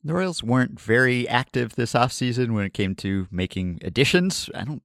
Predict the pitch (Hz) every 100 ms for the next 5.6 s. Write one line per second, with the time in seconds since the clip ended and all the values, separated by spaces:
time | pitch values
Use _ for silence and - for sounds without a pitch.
0 | - - 131 - 160 135 143 147 123 107
1 | 92 - - 139 131 123 117 92 101 113
2 | 110 104 127 - 160 139 131 127 139 151
3 | 135 135 - 135 156 160 156 - 123 113
4 | 113 117 113 123 131 - 135 143 104 -
5 | 104 104 95 101 98